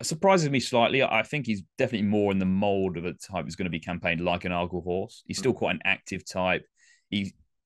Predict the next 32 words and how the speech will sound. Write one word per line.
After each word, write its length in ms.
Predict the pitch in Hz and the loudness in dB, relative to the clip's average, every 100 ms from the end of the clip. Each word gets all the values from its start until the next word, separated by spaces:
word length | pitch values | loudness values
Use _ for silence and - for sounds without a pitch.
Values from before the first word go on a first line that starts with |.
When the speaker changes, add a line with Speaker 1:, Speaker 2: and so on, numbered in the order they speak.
| 95 | -6
Speaker 1:
enthusiastic 800 | 95 - 123 107 107 - - 78 | -6 2 2 4 0 -2 -10 -6
racer 340 | 95 92 - | 0 0 -2
for 140 | 87 87 | -6 -6
his 120 | 85 | -2
races. 320 | 90 87 87 | -2 -2 -6
He 80 | 87 | -8
sweats 420 | - 107 - - | -2 0 0 -2
up, 100 | 87 | -6
as 100 | 85 | -6
we 120 | 80 80 | -6 -4
know. 300 | 82 82 78 - | -2 -2 -4 -8
Obviously, 260 | 82 87 - | -8 -6 -6
a 80 | 87 | -2
lot 200 | 98 92 | 0 0
has 80 | 85 | -2
been 160 | 87 | -2
made 220 | 87 87 87 | 2 2 2
out 200 | 87 - | -2 -2
about 240 | 87 87 | 0 0
that. 140 | 87 85 | 0 -2
It's 140 | - | -2
not 120 | 107 | -4
as 80 | 87 - | -4 -4
bad 280 | 92 87 80 | -2 0 -2
as 320 | 78 - 85 | -6 -10 -8
it 40 | 76 | -4
actually 460 | 87 - 80 87 | -4 -4 -4 0
is, 180 | 90 82 - | 0 -2 -6
but 180 | 85 - - _ _ | -6 -6 -16 _ _
he 100 | 151 | 4
is 100 | 156 | 4
still 440 | - 131 117 107 | 4 4 4 4